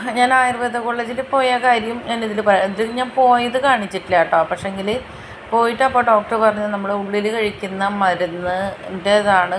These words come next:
കുറേ ഭാഗം പുറത്തേക്ക് വന്നിട്ടുള്ളത്. അതായത് ഓർക്കക്കുറവ് കൊണ്ടും വരുന്നു പറഞ്ഞു. അപ്പം ഞാൻ ഡോക്ടറോട് അങ്ങോട്ട് പറഞ്ഞേ, ഡോക്ടറെ, ഞാൻ, എനിക്ക് ഉറങ്ങി മതിയാവുക ചെയ്തത്. പകൽ മുഴുവൻ ഉറങ്ങും, രാത്രി കിടന്നു കഴിഞ്ഞാൽ അപ്പം തന്നെ ഉറക്കം വരും, വേഗം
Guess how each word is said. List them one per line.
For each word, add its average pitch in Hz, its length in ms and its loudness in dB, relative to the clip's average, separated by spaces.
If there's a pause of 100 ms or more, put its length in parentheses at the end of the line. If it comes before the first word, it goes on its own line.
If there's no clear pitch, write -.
കുറേ 175 240 2 (160)
ഭാഗം 226 320 2 (400)
പുറത്തേക്ക് 208 480 0
വന്നിട്ടുള്ളത്. 180 420 2
അതായത് 233 300 2 (420)
ഓർക്കക്കുറവ് 240 580 2 (100)
കൊണ്ടും 240 300 -2
വരുന്നു 185 280 -2
പറഞ്ഞു. 156 220 -2
അപ്പം 196 140 -12 (100)
ഞാൻ 170 180 2 (140)
ഡോക്ടറോട് 190 440 2
അങ്ങോട്ട് 175 320 -2
പറഞ്ഞേ, 170 220 -2 (520)
ഡോക്ടറെ, 165 300 2 (120)
ഞാൻ, 160 160 0
എനിക്ക് 165 200 -4 (100)
ഉറങ്ങി 175 300 0 (140)
മതിയാവുക 185 840 2 (100)
ചെയ്തത്. 175 320 -2 (120)
പകൽ 170 300 0 (120)
മുഴുവൻ 233 400 0
ഉറങ്ങും, 214 260 -4 (200)
രാത്രി 160 400 0 (500)
കിടന്നു 170 340 0
കഴിഞ്ഞാൽ 220 300 -2
അപ്പം - 320 -2
തന്നെ 190 220 0
ഉറക്കം 170 340 -4
വരും, 170 180 -2 (520)
വേഗം 185 280 4